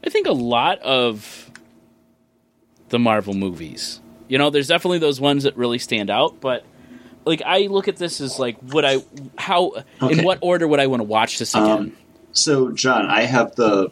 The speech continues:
Speaker 2: the list opened up.
Speaker 1: Yeah, I got it
Speaker 2: For
Speaker 1: too.
Speaker 2: your, your list, you have Avengers, Iron Man, Captain America, Thor, Iron Man two, and then Hulk. Incredible Hulk, sorry.
Speaker 1: Yeah,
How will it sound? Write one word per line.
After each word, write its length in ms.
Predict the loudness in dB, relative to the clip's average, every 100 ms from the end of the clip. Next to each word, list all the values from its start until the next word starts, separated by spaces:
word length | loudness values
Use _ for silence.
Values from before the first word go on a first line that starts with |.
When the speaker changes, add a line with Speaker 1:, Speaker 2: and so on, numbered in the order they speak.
| -4 2
Speaker 2:
the 60 |
list 340 | 4 4 0 -2
opened 320 | -2 -2 -4
up. 180 | -4 -8 _ _ -10
Speaker 1:
Yeah, 220 | -8 -8 -10 -20 _ -10
I 60 | -8
got 160 | -4
it 20 | 0
Speaker 2:
For 140 | 2
Speaker 1:
too. 60 | 4
Speaker 2:
your, 320 | 4 4 2 -2
your 180 | 2 4
list, 500 | 4 4 2 -2 -6 0
you 140 | 2
have 300 | 4 4 2 0
Avengers, 760 | 0 2 2 0 -2 -4 -8 -14 _ _ _ -2
Iron 280 | 2 2 2
Man, 340 | 0 -2 -4 -10 _ _ _
Captain 380 | -4 -2 0 0
America, 540 | 0 0 -2 -4 -6 -8 _ _ _ _
Thor, 680 | -8 0 2 4 2 -2 -6 _ _ _ _ _
Iron 240 | 2 2 4
Man 220 | 2 -2
two, 360 | -2 -4 -4 -6
and 140 | -6
then 140 | -6 -6
Hulk. 280 | -8 -12 -12 -20 -20 _ _
Incredible 500 | 0 0 2 0 -2
Hulk, 180 | -8 -10
sorry. 280 | -6 -6 -6 -14 -20 -20 -20 _ _ _ _ -14 -6
Speaker 1:
Yeah, 220 | -4 -2